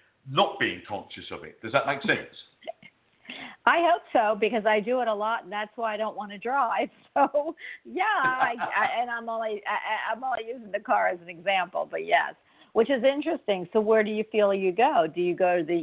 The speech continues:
Speaker 2: ethers? Do you go to, where are you going when you're time traveling like that?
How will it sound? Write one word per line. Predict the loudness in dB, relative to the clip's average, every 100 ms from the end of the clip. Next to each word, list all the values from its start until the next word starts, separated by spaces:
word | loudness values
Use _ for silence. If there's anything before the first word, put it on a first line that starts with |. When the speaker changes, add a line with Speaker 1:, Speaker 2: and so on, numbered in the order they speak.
| 0
Speaker 2:
ethers? | -2 2 2 2 0
Do | -2
you | 4
go | 6 4 2 0 4
to, | 4
where | 8 8 6
are |
you | 4 0
going | 2 2 0 -6 -6
when | -10
you're | -10
time | -2 -2 -2 -4
traveling | 0 0 0 -6 -8
like | -10 -10 -4
that? | -4 -4